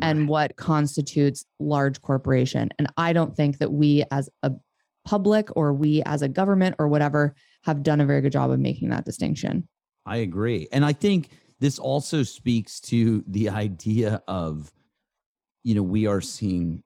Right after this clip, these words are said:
Speaker 2: record inflation. We are seeing the cost of everything go up. And, you know, as s-, I've heard people say, like,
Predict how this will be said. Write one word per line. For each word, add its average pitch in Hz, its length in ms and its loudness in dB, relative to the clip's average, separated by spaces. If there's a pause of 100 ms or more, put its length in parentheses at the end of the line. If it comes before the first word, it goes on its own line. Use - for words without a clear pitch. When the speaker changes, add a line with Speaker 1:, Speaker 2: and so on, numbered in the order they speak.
Speaker 2:
record 90 440 -6
inflation. 131 720 -2 (240)
We 87 80 -6
are 90 60 -6
seeing 90 300 -4
the 73 60 -8
cost 98 400 -6
of 85 160 -10
everything 104 460 -2
go 85 200 -4
up. 85 260 -8 (460)
And, 117 440 0 (440)
you 139 180 -2
know, 110 240 0
as 107 540 -6 (260)
s-, 240 280 -16 (140)
I've 113 200 -4
heard 117 300 -2
people 123 260 -4
say, 120 360 -2
like, 104 260 0